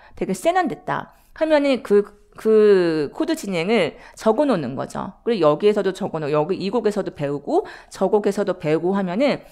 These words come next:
나만의 작곡 노트를 그렇게 만들어놔서, "아, 여기에서 좀, 아, 뭔가 쌈박한 그런 코드 진행을 쓰고 싶은데 뭐가 있을까?" 하면은 그때 그런 이렇게 모아놨던 작곡 노트를 이렇게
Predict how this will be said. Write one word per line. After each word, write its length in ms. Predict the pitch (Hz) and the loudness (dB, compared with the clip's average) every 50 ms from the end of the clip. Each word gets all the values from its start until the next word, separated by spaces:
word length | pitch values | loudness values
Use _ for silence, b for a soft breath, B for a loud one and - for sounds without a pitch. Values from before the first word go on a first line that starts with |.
| B B B B B B _ | B B B B B B _
나만의 480 | 175 160 185 233 277 294 285 294 285 | 4 4 6 6 4 4 4 2 -2
작곡 300 | - 185 156 - - 220 | -2 -4 -6 -4 -4 -4
노트를 340 | 220 208 196 - 190 175 180 | -4 -4 -4 -4 -6 -6 -6
그렇게 220 | - 196 190 202 | -8 -4 -4 -4
만들어놔서, 1000 | 196 160 190 - 165 202 196 190 165 151 135 139 - 254 247 190 143 - - - _ _ _ _ _ _ _ _ _ _ _ _ _ _ _ | -2 0 -2 -2 0 0 0 0 0 -2 -6 -6 0 2 2 2 2 0 -6 -20 _ _ _ _ _ _ _ _ _ _ _ _ _ _ _
"아, 40 | B B B B - | B B B B -4
여기에서 480 | 180 180 180 - 220 214 214 208 202 196 | -4 -4 -2 2 2 2 2 2 -2 -4
좀, 500 | 202 - 214 208 214 208 202 185 160 - B B B B B B B B B | 0 -2 -2 0 -2 -4 -4 -6 -8 -10 B B B B B B B B B
아, 280 | - 208 208 208 202 196 | -2 2 4 4 4 4
뭔가 240 | 190 175 170 185 202 | 2 0 -2 -4 -2
쌈박한 1120 | 214 269 269 294 - - - - - 202 202 175 170 180 190 196 196 185 175 160 160 - B B B B B B | -2 -2 -4 -2 -4 -6 -8 -8 -10 -8 -6 -6 -4 -4 -4 -4 -4 -4 -6 -8 -10 -12 B B B B B B
그런 260 | - - 196 185 190 | -8 -6 -4 -4 -2
코드 220 | 214 247 240 254 240 | -4 -4 -4 -6 -6
진행을 200 | - 214 196 190 | -4 -4 -4 -4
쓰고 200 | 196 233 226 226 | -4 -6 -8 -8
싶은데 340 | - - - - 180 165 | -8 -10 -12 -10 -8 -6
뭐가 220 | 151 151 160 160 180 | -6 -4 -2 -2 -2
있을까?" 420 | 180 180 - 151 - - - 135 | -4 -4 -8 -12 -6 -4 -4 -2
하면은 400 | - 202 240 262 277 320 370 - | -2 -2 -2 -2 0 0 -2 -4
그때 380 | - - - _ 269 269 262 262 | -6 -12 -4 _ 0 0 0 -2
그런 320 | - - 160 156 151 - - - | -4 -4 -4 -4 -4 -6 -14 -20
이렇게 220 | - _ - 190 165 | -20 _ -6 -4 -2
모아놨던 680 | 156 165 190 208 202 156 - - - 262 320 - - | 0 2 2 2 2 0 -6 -2 0 0 0 0 -2
작곡 380 | - - - - _ 220 220 | -14 -16 -16 -12 _ -6 -4
노트를 340 | 202 165 151 - - - 180 | -4 -4 -8 -10 -12 -10 -8
이렇게 320 | 180 175 - 151 156 151 | -8 -4 -4 -4 -4 -4